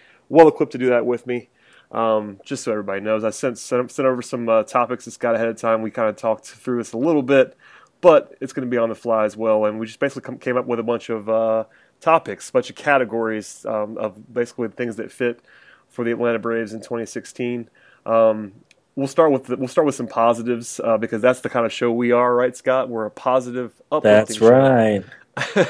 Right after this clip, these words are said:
Speaker 2: right.
Speaker 1: <laughs> Uh, contrary to popular belief, Talking Chop is a, can be positive, uh, at times. Um, and with
Speaker 2: <laughs>
Speaker 1: that, um, I, uh, I asked Scott for his biggest major league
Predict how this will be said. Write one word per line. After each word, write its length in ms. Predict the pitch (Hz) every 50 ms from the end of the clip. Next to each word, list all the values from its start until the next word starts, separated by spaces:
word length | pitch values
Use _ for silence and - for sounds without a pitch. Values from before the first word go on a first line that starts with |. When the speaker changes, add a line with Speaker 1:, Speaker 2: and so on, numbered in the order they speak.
| - 175 139 - - -
Speaker 2:
right. 140 | 147 131 -
Speaker 1:
<laughs> 80 | _ - - - - - _ - _ -
Uh, 320 | 120 120 120 117 117 113
contrary 340 | - - 156 147 - 151 135
to 80 | 117
popular 360 | - - 143 131 127 127 123 117
belief, 360 | 117 120 120 117 113 - _
Talking 300 | - 135 123 117 120 107
Chop 300 | - 135 123 120 - 131
is 120 | 131 110
a, 80 | 117 110 107 _ -
can 240 | - 180 180 175
be 100 | 151 131
positive, 600 | 120 - 135 123 123 117 110 113 120 113 - _ -
uh, 200 | - 117 117 117
at 260 | - 117 120 - -
times. 500 | - 117 113 110 107 104 - - - - _ _ _ _ _ _ _ _ _
Um, 480 | 113 123 127 123 123 120 120 117 120 -
and 140 | - 135 139
with 160 | 151 160 -
Speaker 2:
<laughs> 0 |
Speaker 1:
that, 280 | - 131 123 123 120 -
um, 520 | - 123 120 120 117 117 113 117 113 107 - _ _ -
I, 220 | 127 131 127 127
uh, 160 | 127 120 113
I 100 | - 117 123
asked 260 | 131 135 139 131 -
Scott 280 | - - 135 127 127 113
for 300 | - - 123 117 113 110
his 220 | 107 131 131 117
biggest 600 | - - 143 147 139 139 131 - - - - -
major 360 | - 123 135 156 165 135 139 143
league 420 | 131 135 135 127 120 110 123 -